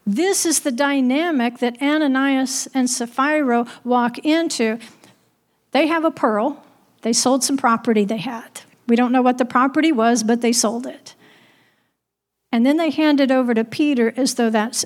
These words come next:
as though that's the full amount. All they had to say is, "Here's four-fifths. Here's half. We choose not to give you the whole amount." Or they just had to say,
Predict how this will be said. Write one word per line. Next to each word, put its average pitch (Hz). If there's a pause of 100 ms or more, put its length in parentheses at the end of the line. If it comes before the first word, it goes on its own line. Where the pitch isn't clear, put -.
(100)
as 233
though 240
that's 214
the 233
full 190
amount. 190 (1300)
All 254
they 320
had 302
to 269
say 277
is, 240 (760)
"Here's 269
four-fifths. - (680)
Here's 277
half. - (3000)
We 262
choose 262
not 233 (920)
to 262
give 233
you 233
the 220
whole 208
amount." 196 (140)
Or 262
they 277
just 277
had 311
to 294
say, 269